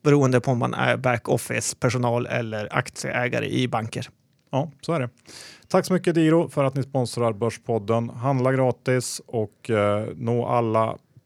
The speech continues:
Speaker 2: i princip marknader i hela världen gratis.
Speaker 1: Ja, så är det. Sen har vi ju Lendify som man inte får glömma med peer-to-peer lending.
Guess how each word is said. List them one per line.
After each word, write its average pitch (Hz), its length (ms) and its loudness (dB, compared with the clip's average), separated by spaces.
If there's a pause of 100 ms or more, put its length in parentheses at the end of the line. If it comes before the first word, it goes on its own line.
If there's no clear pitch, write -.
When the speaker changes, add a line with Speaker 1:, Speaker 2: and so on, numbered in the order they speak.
Speaker 2:
i 120 100 -4
princip 110 460 -2 (180)
marknader 101 680 -2
i - 40 -10
hela 104 180 -4
världen 98 420 -2 (600)
gratis. 95 560 -4 (260)
Speaker 1:
Ja, 180 160 4
så 190 140 2
är 170 120 6
det. 143 140 4 (260)
Sen 170 280 4
har 165 140 6
vi 156 100 4
ju 165 60 6
Lendify 160 580 4 (200)
som 139 320 0
man 147 180 0
inte 156 320 0
får 165 120 2
glömma 147 420 2
med 139 300 -2
peer-to-peer 139 440 4
lending. 131 500 2